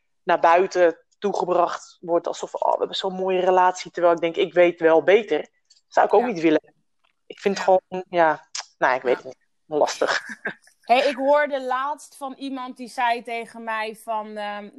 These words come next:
Speaker 2: eh, over dat stukje vreemdgaan, dat dat nu zoveel meer een hype is, eh,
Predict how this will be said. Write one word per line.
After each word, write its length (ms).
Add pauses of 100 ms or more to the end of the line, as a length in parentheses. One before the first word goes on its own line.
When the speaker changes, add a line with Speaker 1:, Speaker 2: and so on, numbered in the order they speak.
(140)
Speaker 2:
eh, 200
over 260
dat 120
stukje 340
vreemdgaan, 960
dat 180
dat 160
nu 440
zoveel 680
meer 340
een 180
hype 460
is, 440 (460)
eh, 340